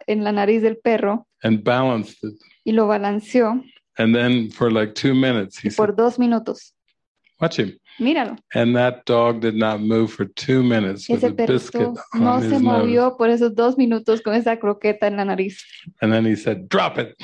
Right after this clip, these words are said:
Speaker 1: Y después dijo,
Speaker 2: <laughs>
Speaker 1: "Suéltalo."
Speaker 2: And dog let the biscuit drop.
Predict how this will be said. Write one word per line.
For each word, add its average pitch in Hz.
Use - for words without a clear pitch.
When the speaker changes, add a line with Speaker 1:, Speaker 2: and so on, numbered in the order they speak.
Speaker 1:
Y 226
después 226
dijo, 247
Speaker 2:
<laughs> -
Speaker 1:
"Suéltalo." 320
Speaker 2:
And 107
dog 123
let 139
the 143
biscuit 135
drop. 110